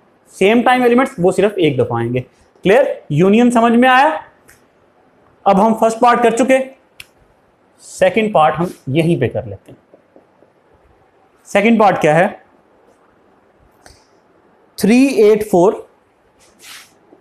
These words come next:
थ्री एट फ़ोर, ये तो हो गया एक सेट, और दूसरा सेट है नल फ़ाइव,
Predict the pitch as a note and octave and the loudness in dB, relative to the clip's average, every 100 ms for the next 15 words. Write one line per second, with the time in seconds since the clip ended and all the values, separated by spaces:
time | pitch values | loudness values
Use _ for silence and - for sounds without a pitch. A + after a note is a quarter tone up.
0 | _ _ _ D#3 F3 G3 G#3+ - - _ | _ _ _ -2 0 0 -4 -12 -20 _
1 | D3 D3 F3+ F#3+ - _ _ - - _ | -2 0 0 -4 -20 _ _ -20 -20 _
2 | _ - _ _ C#3+ B2+ G2+ - _ - | _ -20 _ _ -2 -2 -2 -10 _ -20
3 | _ _ _ _ - D3+ D3+ D#3+ C#3+ C#3+ | _ _ _ _ -8 -4 -2 0 0 0
4 | B2+ - G#2 - _ _ _ _ _ - | -2 -8 -14 -14 _ _ _ _ _ -4
5 | D3 C#3 D#3 F#3+ F3+ E3+ E3 G3+ - - | -2 -2 0 0 0 -2 0 -2 -4 -16
6 | C#3 C3 A#2+ G2+ - _ _ _ _ _ | -6 -2 -2 -2 -14 _ _ _ _ _
7 | _ _ _ - A#2+ G#2 | _ _ _ -4 -2 -2